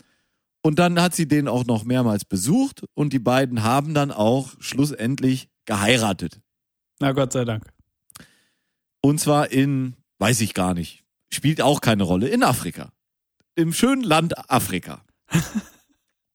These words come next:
Speaker 1: Sie
Speaker 2: Wie
Speaker 1: hat
Speaker 2: man das
Speaker 1: aber
Speaker 2: kennt.
Speaker 1: schon während der Zeit, wo sie dann mit ihm zugange war, in Afrika, hatte sie dann schon in Deutschland einen neuen Mann,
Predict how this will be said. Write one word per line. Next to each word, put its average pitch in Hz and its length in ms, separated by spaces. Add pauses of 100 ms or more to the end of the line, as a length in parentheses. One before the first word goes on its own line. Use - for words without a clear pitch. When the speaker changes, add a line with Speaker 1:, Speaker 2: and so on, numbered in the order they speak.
(500)
Speaker 1:
Sie 143 120
Speaker 2:
Wie 147 60
Speaker 1:
hat 190 140
Speaker 2:
man 135 60
das 143 120
Speaker 1:
aber 139 160
Speaker 2:
kennt. 131 240 (420)
Speaker 1:
schon 170 680
während 208 680
der 160 140
Zeit, 214 520
wo 151 80
sie 147 120
dann 139 180
mit 123 220
ihm 247 180
zugange 101 500
war, 104 360
in 120 280
Afrika, 127 640 (1160)
hatte 170 320
sie 196 140
dann 180 200
schon 180 340
in 139 380
Deutschland 135 800
einen 143 400 (140)
neuen 123 720 (200)
Mann, 110 500